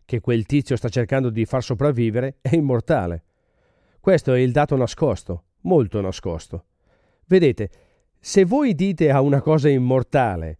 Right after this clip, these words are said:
e che non può fare a meno di sopravvivere, che deve sopravvivere, quello è uno scherzo molto macabro, no? Ecco qual è la pecca in questa cosa. Mentre la pecca nella faccenda dei due terminali è semplicemente che una persona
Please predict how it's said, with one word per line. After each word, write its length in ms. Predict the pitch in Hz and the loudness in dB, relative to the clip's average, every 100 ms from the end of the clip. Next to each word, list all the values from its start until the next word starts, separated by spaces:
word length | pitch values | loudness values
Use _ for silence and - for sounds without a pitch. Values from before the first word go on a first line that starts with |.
| _ - | _ -6
e 120 | 131 | -2
che 140 | 143 | 0
non 180 | 135 131 | 0 0
può 180 | 147 143 | 2 0
fare 280 | 151 143 135 | 2 2 2
a 60 | |
meno 220 | 131 143 | 2 0
di 100 | 127 | -2
sopravvivere, 760 | - 127 135 131 131 107 92 87 - - | -2 -2 0 0 0 -2 -4 -6 -12 -4
che 140 | 135 | 0
deve 240 | 151 147 | 0 0
sopravvivere, 720 | 135 135 160 165 123 117 131 170 _ _ | -2 -2 0 0 0 -2 -4 -10 _ _
quello 320 | 220 170 123 | 0 2 2
è 40 | 127 | 0
uno 120 | 143 | -2
scherzo 400 | - 127 120 135 | 0 -2 0 -2
molto 260 | 110 104 | -2 -2
macabro, 540 | 107 131 - 90 92 90 _ _ _ | -2 -4 -4 -6 -8 -10 _ _ _
no? 280 | 120 156 - _ _ _ _ _ _ _ _ _ _ _ - | -2 -2 -2 _ _ _ _ _ _ _ _ _ _ _ -2
Ecco 260 | 156 156 | 0 0
qual 200 | 131 143 | 2 2
è 80 | 139 | 4
la 140 | 143 160 | 2 2
pecca 460 | 143 131 - 160 | 0 0 -2 -4
in 140 | 147 131 | -4 -4
questa 280 | 123 - 95 | -4 -6 -4
cosa. 420 | 131 98 87 - _ _ _ _ _ _ _ _ _ _ _ _ _ - | -2 -2 -6 -12 _ _ _ _ _ _ _ _ _ _ _ _ _ -8
Mentre 420 | 120 147 143 156 | 0 0 2 2
la 160 | 156 | 2
pecca 320 | - 165 165 156 | 2 0 2 2
nella 220 | 151 143 | 2 2
faccenda 500 | 147 - 160 143 127 | 0 0 2 2 2
dei 120 | 131 | 2
due 200 | 139 160 | 2 2
terminali 640 | 143 143 147 120 107 104 - | 2 2 0 0 0 -2 -2
è 120 | 190 | -4
semplicemente 800 | - 139 147 180 170 127 101 110 | -2 -2 0 0 0 0 -2 -4
che 100 | 127 | -2
una 160 | 131 | 0
persona 600 | 123 139 120 131 104 98 | 0 0 0 0 0 -4